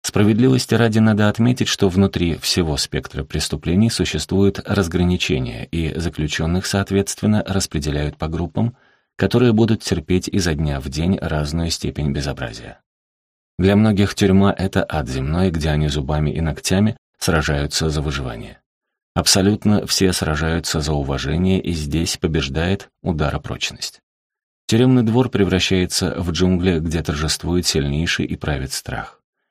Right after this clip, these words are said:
Это рай для психопатов, и правила здесь диктует хладнокровная жестокость. Нейронные уроки, выученные во время заточения в мире "я-оно", определённо худшие.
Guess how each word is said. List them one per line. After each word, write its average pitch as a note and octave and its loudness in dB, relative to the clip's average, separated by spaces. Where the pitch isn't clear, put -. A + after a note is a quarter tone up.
Это G2 2
рай G2 2
для F2 2
психопатов, - -4
и - -4
правила D2+ -2
здесь E2 -2
диктует E2+ 0
хладнокровная C2+ -2
жестокость. - -10
Нейронные A#2+ 6
уроки, B2+ 4
выученные G#2 4
во G2 4
время G2 4
заточения F#2 2
в E2 -4
мире F2 2
"я-оно", E2+ 0
определённо D#2 -2
худшие. - -4